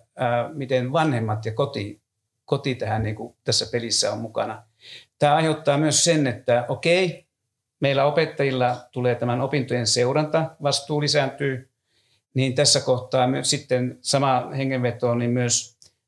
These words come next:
vanhempien vastuu siitä, että, että tuota, opiskelija edistyy, käy koulua, koulua tuota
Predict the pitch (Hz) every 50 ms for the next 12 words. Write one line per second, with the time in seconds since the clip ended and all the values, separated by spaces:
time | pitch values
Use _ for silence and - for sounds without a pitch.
0 | _ - 135 147 151 143 135 120 104 - 120 113 113 110 107 107 110 117 120 123
1 | 123 123 - - - 117 113 107 107 - 123 117 117 113 - 110 110 107 107 -
2 | - - 107 107 - - _ _ - 107 107 - 104 - - 104 104 - - 101
3 | - - - - _ _ _ _ _ _ _ _ _ - 143 127 127 120 113 -
4 | - 123 110 110 110 117 110 113 113 - - - _ _ _ _ _ 127 123 117
5 | 120 117 110 - - - - 113 110 110 113 113 110 110 - - 117 113 117 113
6 | - 120 117 113 110 113 110 110 113 113 - - - - _ _ _ _ _ _
7 | _ _ _ _ _ _ _ _ _ _ _ _ - - 123 113 110 110 110 110
8 | 107 107 - - 113 107 104 104 - 107 107 104 - -